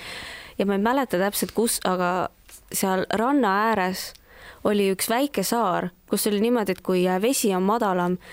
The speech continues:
siis sealt tekib siukene pisikene rada, et sinna saare peale minna. Ja see oli selles suhtes veits tuuline ilm, aga hea, et seal ei olnud vaata mitte kedagi. Ja siis me lihtsalt läksime, me istusime seal, äh, pisikesel saarel, me tegime suitsu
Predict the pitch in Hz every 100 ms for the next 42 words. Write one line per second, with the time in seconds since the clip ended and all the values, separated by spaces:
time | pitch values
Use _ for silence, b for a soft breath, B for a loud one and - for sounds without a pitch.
0 | B - - - 226 226 196 - 180 185
1 | 185 240 247 - 180 180 208 208 170 -
2 | 175 175 214 202 175 175 180 214 190 160
3 | 170 - B B B - 196 202 202 247
4 | 269 254 185 - 226 214 - 262 220 175
5 | 208 202 170 170 214 226 165 - 180 190
6 | 240 180 - - - - - 147 156 -
7 | - - 196 220 240 240 - 285 165 -
8 | 196 240 294 B B B B 202 233 -
9 | 214 185 170 165 - 160 151 - 170 170
10 | 170 170 214 254 180 180 165 170 170 214
11 | 277 202 190 180 175 175 180 185 208 190
12 | 180 247 - 330